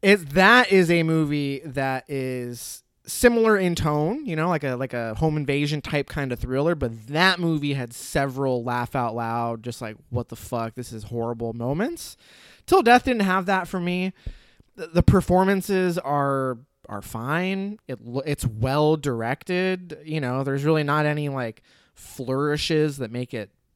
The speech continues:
pop or, like, really particularly interesting. But I feel like it set out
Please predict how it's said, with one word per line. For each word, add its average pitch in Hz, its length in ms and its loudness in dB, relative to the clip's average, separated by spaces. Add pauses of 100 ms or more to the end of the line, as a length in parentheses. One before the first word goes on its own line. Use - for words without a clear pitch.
(140)
pop 135 520 2
or, 113 180 -4
like, 104 220 -10
really 131 300 -6
particularly 117 720 -8
interesting. 190 600 -6
But 123 260 0 (840)
I 170 160 8
feel 262 220 6
like 180 120 6
it 160 60 -2
set 165 240 4
out 156 280 2